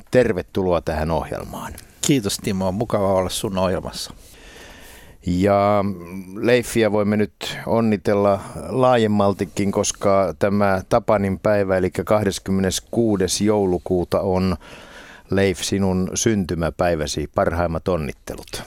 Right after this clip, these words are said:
Speaker 2: Näin on ollut jo moneen kertaan.
Speaker 1: <laughs> Se ei muutu aikojen saatossa.
Speaker 2: Ei.
Speaker 1: Viikon tikkaohjelmassa on toimittajana Timo Tikka. Leif,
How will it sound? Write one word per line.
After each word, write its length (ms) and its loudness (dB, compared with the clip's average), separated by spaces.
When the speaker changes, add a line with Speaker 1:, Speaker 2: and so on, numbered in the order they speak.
Speaker 2:
Näin 280 2
on 140 0
ollut 220 2
jo 100 2
moneen 420 2
kertaan. 480 -6
Speaker 1:
<laughs> 800 -14
Se 220 2
ei 180 2
muutu 440 0
aikojen 480 2
saatossa. 600 -2
Speaker 2:
Ei. 220 -2
Speaker 1:
Viikon 300 2
tikkaohjelmassa 800 2
on 380 2
toimittajana 800 0
Timo 380 -2
Tikka. 240 -8
Leif, 260 4